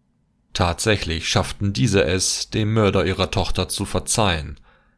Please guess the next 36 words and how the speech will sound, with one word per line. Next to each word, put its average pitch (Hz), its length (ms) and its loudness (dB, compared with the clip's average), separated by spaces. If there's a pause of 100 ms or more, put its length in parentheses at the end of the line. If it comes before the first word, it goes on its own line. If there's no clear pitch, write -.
(140)
etwas, - 720 -4
was 92 220 0
ihm 98 160 0
selbst 90 580 0
wohl 98 160 4
niemals 95 600 0
gelingen - 400 -10
wird. - 400 -16 (800)
Und 98 260 2
damit 98 360 6
bedanke 104 280 4
ich - 100 -4
mich 107 220 2
recht 101 260 2
herzlich 90 480 0
fürs 95 320 2
Zuhören. 73 720 -2 (600)
Ich 123 260 -2
habe 127 180 6
mich 120 140 2
dazu 120 280 0
entschieden, 113 540 2
die 95 220 0
Erzählung 107 480 2
hier 107 240 0
und 95 160 -2
da 95 140 6
ein 90 140 0
wenig 101 260 0
abzukürzen, - 1000 -4
da 76 200 -8
der 73 140 -6
Fall 82 240 -2
recht 82 260 -4
komplex 113 440 0
ist 98 300 -4